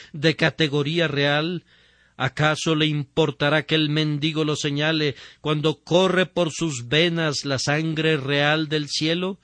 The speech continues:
Si toda la tierra se levanta en armas, él habita en perfecta paz, pues él está en el lugar secreto del tabernáculo del Todopoderoso.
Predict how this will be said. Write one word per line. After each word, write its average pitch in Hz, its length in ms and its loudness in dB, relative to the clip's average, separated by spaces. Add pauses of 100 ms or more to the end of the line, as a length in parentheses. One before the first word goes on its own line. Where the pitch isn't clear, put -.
(580)
Si - 360 -6
toda 175 460 0
la 180 100 0
tierra 170 380 0
se 165 160 -4
levanta 156 540 -4
en 143 100 -4
armas, 143 600 -4 (520)
él 185 380 2
habita 139 460 2
en 117 140 0
perfecta 127 640 -4
paz, - 460 -6 (480)
pues - 320 -4
él 160 200 0
está 143 520 0 (360)
en 120 160 -4
el 120 100 -2
lugar 135 320 0
secreto 143 720 -2
del 117 280 -4
tabernáculo 123 920 -2
del 104 260 -4
Todopoderoso. 107 1080 -4